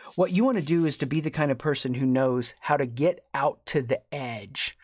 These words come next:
the edge of where you might be misunderstood, the edge of where you have frustration or irritation with society. One of, uh, the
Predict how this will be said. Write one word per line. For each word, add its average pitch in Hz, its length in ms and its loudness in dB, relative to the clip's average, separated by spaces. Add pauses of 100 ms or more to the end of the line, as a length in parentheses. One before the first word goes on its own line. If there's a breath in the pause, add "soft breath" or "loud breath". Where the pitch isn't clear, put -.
(300 soft breath)
the - 180 -4
edge 165 380 2
of 143 220 -2
where 135 120 2
you 123 220 0
might 151 220 2
be 156 120 0
misunderstood, 147 840 0 (300 loud breath)
the - 160 -2
edge 156 240 2
of 127 100 -2
where 139 160 2
you 131 160 -2
have 143 220 0
frustration 143 680 0
or 131 80 0
irritation 143 680 0
with 123 100 -2
society. 147 680 0 (680 loud breath)
One 131 220 0
of, 123 220 0
uh, 123 300 2 (280)
the 139 240 -2